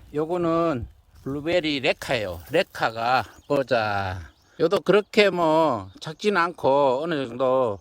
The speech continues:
굵고요. 요게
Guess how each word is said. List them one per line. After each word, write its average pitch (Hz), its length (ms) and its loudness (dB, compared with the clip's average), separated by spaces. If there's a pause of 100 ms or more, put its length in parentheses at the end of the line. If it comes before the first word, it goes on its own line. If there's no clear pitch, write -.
(100)
굵고요. 143 600 0 (600)
요게 147 1000 2